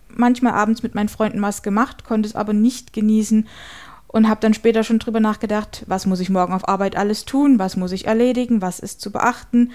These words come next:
Und dies führte eben dann später dann auch zu einer schweren körperlichen Krise.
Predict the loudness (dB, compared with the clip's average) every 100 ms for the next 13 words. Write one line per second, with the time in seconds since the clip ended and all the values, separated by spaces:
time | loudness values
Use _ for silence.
0 | -10 -20 -20 -20 -20 -2 2 4 4 2
1 | -2 -16 _ -2 -2 0 -2 0 0 0
2 | 2 2 -2 -2 -2 0 0 0 0 -2
3 | -2 -2 0 0 0 0 0 -2 0 0
4 | 2 0 0 -2 -2 0 -2